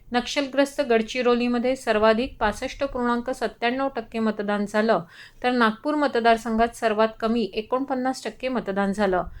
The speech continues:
नक्षलग्रस्त गडचिरोलीमध्ये आज दुपारी तीन वाजेपर्यंत मतदान झालं. मतदान प्रक्रिया पूर्ण झाल्यानंतर ईव्हीएम आणि मतदान कर्मचारी पोलीस हेलिकॉप्टरनं जिल्हा मुख्यालयात परत आणण्यात आले. नागपूर शहरातील थीमवर आधारित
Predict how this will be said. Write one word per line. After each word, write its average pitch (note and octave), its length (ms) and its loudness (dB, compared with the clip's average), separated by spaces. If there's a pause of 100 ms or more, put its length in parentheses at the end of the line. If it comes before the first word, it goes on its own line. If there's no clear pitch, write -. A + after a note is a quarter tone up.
(280)
नक्षलग्रस्त C4+ 720 4
गडचिरोलीमध्ये B3 760 0
आज B3 200 0
दुपारी A3+ 320 0
तीन B3+ 260 -4
वाजेपर्यंत B3+ 640 0
मतदान A3+ 460 -2
झालं. A#3 300 0 (420)
मतदान C#4 420 4
प्रक्रिया B3+ 400 4
पूर्ण B3+ 340 0
झाल्यानंतर A#3 680 2 (100)
ईव्हीएम A#3 520 -2
आणि G#3+ 180 2
मतदान A3+ 480 0
कर्मचारी A3+ 640 -2
पोलीस A#3+ 460 0
हेलिकॉप्टरनं A#3 760 -2
जिल्हा A3 360 0
मुख्यालयात G#3+ 680 0 (120)
परत A#3+ 260 2
आणण्यात F#3+ 360 -2
आले. G3 260 2 (540)
नागपूर B3+ 380 2
शहरातील C4+ 540 0
थीमवर D4+ 680 -4
आधारित A#3 400 -2